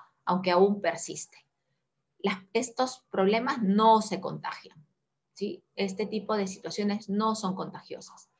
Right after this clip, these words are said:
Otro gran mito que tuvo un gran auge hace, hace un par de décadas, hace algunas décadas, fue que los malos padres causan las enfermedades mentales. Si bien, como les comenté antes, los problemas de salud mental son multifactoriales,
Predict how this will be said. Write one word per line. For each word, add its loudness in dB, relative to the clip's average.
Otro 0
gran 0
mito -2
que -2
tuvo 2
un 0
gran 0
auge 4
hace, -4
hace 0
un 0
par 4
de 4
décadas, 2
hace -4
algunas 2
décadas, 0
fue -4
que 0
los -2
malos 4
padres 2
causan 2
las -8
enfermedades 0
mentales. -6
Si -2
bien, 2
como 2
les 0
comenté 2
antes, 2
los -2
problemas 0
de -2
salud 0
mental 2
son 2
multifactoriales, 2